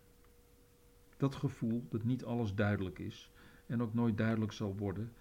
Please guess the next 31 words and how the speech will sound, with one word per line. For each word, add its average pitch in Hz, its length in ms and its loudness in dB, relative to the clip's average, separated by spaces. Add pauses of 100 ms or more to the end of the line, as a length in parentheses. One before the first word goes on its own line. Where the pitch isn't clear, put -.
(240)
is 110 180 -2
in 92 200 -4
covid-tijden 98 880 0
behulpzaam. 95 640 -4 (560)
En 110 140 0
ook 120 160 0
bij 117 200 0
allerlei 101 420 0
ander 87 280 -6
getop. - 500 -8 (1400)
Houdt 98 260 -8
die - 120 -4
ander 95 280 -6
wel 90 200 -6
echt - 240 -6
van 101 160 -2
ons? - 420 -8 (2000)
Wil 104 180 0
ik 98 120 -2
wel 98 160 2
het 95 160 -2
werk 110 340 2
wat 113 160 -2
ik 107 180 2
doe? 127 240 4 (1040)
Moet 120 160 0
het 120 140 0
roer 123 320 8
niet 123 320 2
definitief 117 600 2
om? 127 320 2